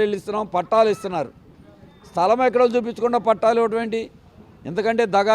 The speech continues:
ఇంకేనుందా? సింగనగర్ డిస్నీల్యాండ్లో యాభై ఏడు ఎకరాలు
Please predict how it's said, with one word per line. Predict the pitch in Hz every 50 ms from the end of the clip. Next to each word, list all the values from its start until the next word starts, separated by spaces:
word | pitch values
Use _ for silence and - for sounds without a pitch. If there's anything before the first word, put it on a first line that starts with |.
| 220
ఇంకేనుందా? | 214 202 202 202 196 196 196 196 220 226 - - - - - _ _ - - - - - - - - -
సింగనగర్ | 190 196 233 247 247 247 233 247 233 202 202
డిస్నీల్యాండ్లో | 202 196 - 262 254 247 240 240 233 226 226 240 240 226 214 190
యాభై | 190 202 214 214 220 220 214
ఏడు | 214 202 208
ఎకరాలు | 202 - 214 208 233 247 247 226 214